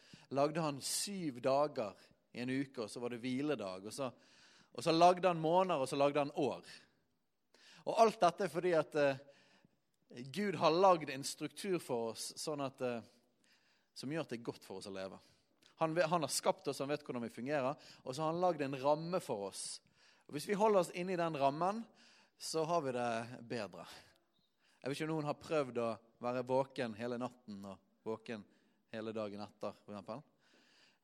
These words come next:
Ehm, da går vi ut av Guds ramme. <laughs> Har dere merket det? Det er ikke at det er synd,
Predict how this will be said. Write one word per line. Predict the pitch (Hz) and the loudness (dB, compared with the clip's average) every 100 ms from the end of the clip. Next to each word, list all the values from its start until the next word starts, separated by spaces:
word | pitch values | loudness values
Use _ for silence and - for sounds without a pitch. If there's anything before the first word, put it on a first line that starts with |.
| - | -14
Ehm, | 95 95 95 95 87 _ - | -12 -12 -12 -14 -20 _ -6
da | 156 | -2
går | 151 139 | 0 0
vi | 160 156 135 | 2 2 0
ut | - | -2
av | 110 | -4
Guds | 123 - 101 | -6 -6 -6
ramme. | 104 107 107 - - - _ | -6 -4 -6 -8 -12 -20 _
<laughs> | _ _ _ _ - | _ _ _ _ -6
Har | 120 | -2
dere | 123 | 2
merket | 143 165 | 2 2
det? | 165 170 | -2 -2
Det | - _ _ _ _ - | -8 _ _ _ _ -10
er | 123 | -4
ikke | 117 | -2
at | 151 | 0
det | |
er | 156 | 0
synd, | - 135 | 2 0